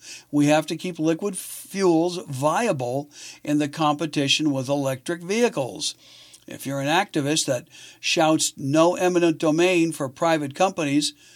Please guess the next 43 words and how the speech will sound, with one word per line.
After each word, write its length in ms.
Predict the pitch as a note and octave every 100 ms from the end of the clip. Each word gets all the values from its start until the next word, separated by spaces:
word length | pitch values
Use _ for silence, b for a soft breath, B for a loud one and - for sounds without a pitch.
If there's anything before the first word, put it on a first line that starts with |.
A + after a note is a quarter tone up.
| b b -
and 160 | -
you 120 | B2+
live 220 | C#3 D#3 D3+
off 180 | D#3
the 100 | D3
natural 380 | D3 D#3 D3+ D3
gas 400 | C3 D#3 E3+ E3
and 100 | C#3+
electric 460 | C3 D3+ D3 D3 B2
grid, 420 | F#3+ F#3 D3+ D3 b _
good 180 | A#3 A3
for 140 | F#3
you. 400 | E3 A3 F#3 - _ b b b b _
But 120 | A2
if 120 | A2
you 120 | D3+
heat 160 | D#3+ E3
your 160 | E3+ F3
home 260 | G3 F#3+
with 140 | D3+ B2
gas 420 | D3 D#3+ E3+ -
and 100 | B2+
light 240 | C3+ E3
your 220 | F#3+ F#3+
rooms 460 | G3 G#3+ G#3 F#3+ E3+ B B -
with 140 | C3
electricity, 880 | D3 E3+ E3+ A3 G#3+ E3+ D3+ D3+ D3 b b _ -
then 100 | -
I 120 | -
politely 480 | - C3 C#3 C#3 C#3+
suggest 460 | D3 C3 C#3+ C#3 C3
that 100 | B2
your 180 | B2+
words 320 | B2 D3 D#3 D3
and 100 | C3
deeds 380 | C#3 C#3 C3+ b b _
don't 320 | - B2 A#2+ -
align. 560 | B2 C#3 D3+ C#3 A#2 G2+ B B _
The 80 | C3+
electric 520 | B2+ C#3 D3 E3+ D3
and 220 | - C3
gas 340 | A#2+ C#3+ D3 D3
providers 800 | - D3+ E3 F#3 D#3+ C#3+ C3+